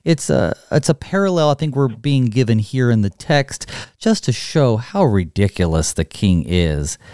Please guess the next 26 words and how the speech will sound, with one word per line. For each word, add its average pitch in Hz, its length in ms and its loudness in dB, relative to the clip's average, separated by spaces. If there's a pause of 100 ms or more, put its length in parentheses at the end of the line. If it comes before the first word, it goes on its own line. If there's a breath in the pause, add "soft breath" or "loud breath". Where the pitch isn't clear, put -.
(220 loud breath)
Um, 92 300 0
and, 104 240 2
and 113 280 -2 (300)
so 127 360 0
undoubtedly, 135 640 0
it, 98 80 -2 (100)
it 117 180 -2
goes 123 240 4
into 113 220 0
what 107 180 0
you 123 80 0
were 120 140 2
saying 90 360 2
about 90 360 0 (380 loud breath)
the, 120 100 0
the 117 160 0
king's 160 580 -2 (140)
reign 110 640 0
is 92 280 -2
so 120 340 0
beset 107 760 -2
by 95 200 0
these 87 440 -2
ridiculous 98 920 0
and 85 180 2 (100)
over, 113 840 -2